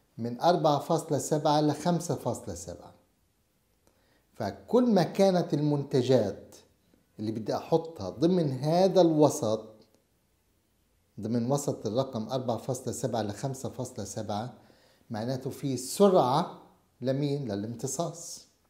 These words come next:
أديكم مثال. اليوم ش-، بعض الشركات في المنظفات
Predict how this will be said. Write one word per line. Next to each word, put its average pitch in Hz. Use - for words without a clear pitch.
أديكم 120
مثال. 127
اليوم 170
ش-، -
بعض 160
الشركات 139
في -
المنظفات 110